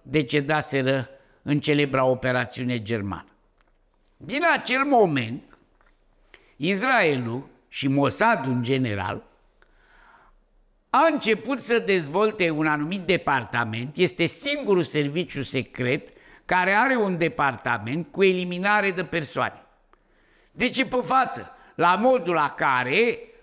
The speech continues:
un serviciu secret ca C I A, evident că toate serviciile secrete fac și astfel de operațiuni, declară pe față că aici avem un departament care se ocupă cu asasinarea dușmanilor noștri.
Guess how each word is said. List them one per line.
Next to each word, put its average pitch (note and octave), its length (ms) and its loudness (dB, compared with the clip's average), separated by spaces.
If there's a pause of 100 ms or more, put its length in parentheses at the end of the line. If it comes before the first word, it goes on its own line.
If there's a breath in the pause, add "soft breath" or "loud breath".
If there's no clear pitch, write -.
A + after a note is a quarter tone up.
(160 loud breath)
un C4+ 260 0
serviciu F#3 560 0
secret E3 480 0
ca C3+ 140 -2
C - 140 -8
I D#3 100 4
A, C#3 60 4 (360)
evident D#3+ 400 0
că D3+ 120 0
toate A#3 440 0
serviciile C#3+ 640 -2
secrete C#3+ 560 -2
fac D3+ 280 -2
și - 120 -2
astfel C#3 340 -2
de A#2+ 80 -4
operațiuni, A#2 800 -4 (360 loud breath)
declară C4+ 560 0
pe F3+ 200 -2
față G#3 560 0 (400 loud breath)
că - 100 -2
aici B3+ 420 0
avem G3 560 2 (460 soft breath)
un A#3+ 220 2
departament D#3+ 840 0
care A#3 240 2
se G3 160 -2
ocupă A3+ 520 -2
cu A3+ 180 -2
asasinarea F#3 1000 0
dușmanilor D#3 680 0
noștri. G#2+ 500 -12